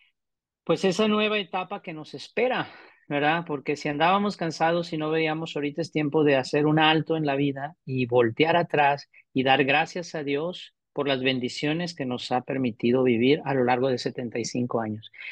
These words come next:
Y para ver que no todo ha sido en vano, sino que al contrario,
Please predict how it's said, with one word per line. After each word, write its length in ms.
Y 80
para 280
ver 280
que 100
no 300
todo 240
ha 60
sido 280
en 120
vano, 280
sino 300
que 100
al 80
contrario, 680